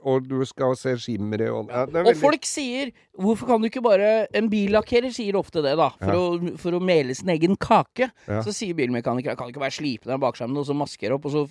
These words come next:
Speaker 2: flekke det ut?
Speaker 1: Ja.
Speaker 2: Men det er noe med at innimellom på gamle veteranbiler, for eksempel, så er det greit å ha originallakken,
Speaker 1: Jep.
Speaker 2: selv om det ikke til og med blir hundre prosent da,
Speaker 1: Ja, ja, ja.
Speaker 2: så ville jeg heller gjort det
Speaker 1: Ja.
Speaker 2: på nittifem prosent og ha originallakk på bakskjermen.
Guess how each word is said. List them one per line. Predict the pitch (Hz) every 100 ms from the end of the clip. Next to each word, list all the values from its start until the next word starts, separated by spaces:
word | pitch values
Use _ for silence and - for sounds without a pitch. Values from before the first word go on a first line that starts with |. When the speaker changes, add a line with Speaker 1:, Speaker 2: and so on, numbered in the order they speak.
| _
Speaker 2:
flekke | 185 - 123
det | 170 285
ut? | - -
Speaker 1:
Ja. | 101 - _
Speaker 2:
Men | 156 165
det | 190 -
er | 170
noe | 220 175
med | 160 196
at | _ _
innimellom | 220 151 139 139 202
på | 208
gamle | 202 170
veteranbiler, | 180 - 117 120 123
for | 156
eksempel, | 151 165 240
så | - 185
er |
det | 196
greit | 170 -
å | 226 - _ _ - 165
ha | 190 240
originallakken, | 214 156 147 147 170 - 427 370 -
Speaker 1:
Jep. | 104 107
Speaker 2:
selv | - - 208 214
om | 233
det | 254
ikke | - 233
til | - 208
og | 220
med | 240
blir | 240 262 - _ _ -
hundre | 277 175 143 165
prosent | 208 208 254 -
da, |
Speaker 1:
Ja, | 117 113
ja, | 110 107
ja. |
Speaker 2:
så | 147
ville | 214 208
jeg | 175
heller | 190 262
gjort | 220 - _
det | 165 196
Speaker 1:
Ja. | 190 -
Speaker 2:
på | 214 - 196
nittifem | 196 - 190 156
prosent | 165 170 175 190 _ _
og | 175
ha | 175
originallakk | 170 135 123 131 135 -
på | 156
bakskjermen. | 120 - 73